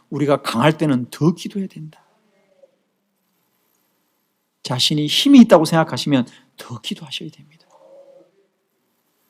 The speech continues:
오늘 이스라엘 백성들이 왜 하나님께 묻지 않습니까? 이건 하나님의 도움이 필요 없다고 생각하는 거예요. 우리가 얼마든지 결정해도 된다고 생각하는,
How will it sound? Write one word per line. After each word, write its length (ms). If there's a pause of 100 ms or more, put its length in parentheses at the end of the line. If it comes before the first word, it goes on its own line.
(1900)
오늘 680 (280)
이스라엘 360
백성들이 440
왜 180
하나님께 500
묻지 320
않습니까? 640 (1800)
이건 320
하나님의 500
도움이 240
필요 260
없다고 220
생각하는 440
거예요. 280 (600)
우리가 340
얼마든지 580
결정해도 480
된다고 320
생각하는, 480